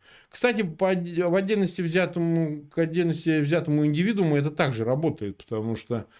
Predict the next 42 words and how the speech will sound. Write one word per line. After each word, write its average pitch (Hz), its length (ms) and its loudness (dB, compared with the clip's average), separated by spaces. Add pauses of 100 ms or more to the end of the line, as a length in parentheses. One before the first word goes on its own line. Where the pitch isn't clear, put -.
(400)
э, 123 200 2
если 156 300 2
ты, 151 500 4
э, 135 460 0
не 147 120 4
можешь 151 360 2
жить 147 220 2
по 135 100 2
тем 143 220 2
условиям, 139 540 2
а 123 160 2
они 143 180 4
не 143 100 4
предлагают 147 580 2
вариантов, 117 600 0 (320)
которые 156 360 2
навязывает 139 720 2
сверху 143 380 0
власть, 226 380 0
то 143 100 2
ты, 233 240 -2
в 285 100 -14
принципе, 190 440 0
становишься 185 360 -2
парием 113 540 0
в 104 60 -6
этом 107 240 -8
обществе. 104 460 -12 (360)
Почему 285 240 0
это 302 180 0
важно 233 380 2
говорить 190 520 0
и 202 80 0
в 196 80 2
разрезе 196 680 2
стран 190 380 0
и - 20 2
народов, 196 600 0
и 127 120 0
сейчас 143 400 -2
это 143 240 -2
ос-, 143 180 -6